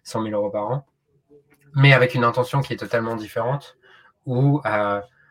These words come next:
bah, en fait, je m'autorise à mettre vraiment ma patte dans ce programme et, euh, tout le module, tout le, tout le premier module est uniquement autour de se connaître,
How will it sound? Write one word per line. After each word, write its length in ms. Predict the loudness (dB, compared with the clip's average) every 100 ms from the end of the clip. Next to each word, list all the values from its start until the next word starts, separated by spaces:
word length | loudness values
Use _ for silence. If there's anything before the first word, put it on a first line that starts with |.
| _ _ -8
bah, 80 |
en 60 | -2
fait, 160 | 0 0
je 80 | -4
m'autorise 680 | -6 -6 -4 -4 -6 -8 -14 _ -6
à 240 | -4 -6
mettre 240 | -8 -10
vraiment 300 | -8 -4 -2
ma 160 | -2 -2
patte 260 | -2 -4 -6
dans 140 | -12
ce 100 | -8
programme 520 | -4 0 0 0 -4 _ _ _ _
et, 300 | -6 -2 -2 -2
euh, 220 | -8 -10 -14 -10
tout 200 | -4 -4
le 80 |
module, 400 | -4 -8 -10 -10 -14 _ _ -12
tout 140 | -6
le, 260 | -4 -4 -8 _ _ _ -16
tout 100 | -12
le 100 | -12
premier 380 | -6 -2 0 -2
module 380 | -4 -6 -6 -6
est 80 | -8
uniquement 440 | -8 -10 -6 -6
autour 360 | -6 -10 -10 -10
de 240 | -12 -12 -16 _ _ _
se 180 | -16 -10
connaître, 540 | -4 -4 -4 -6 -14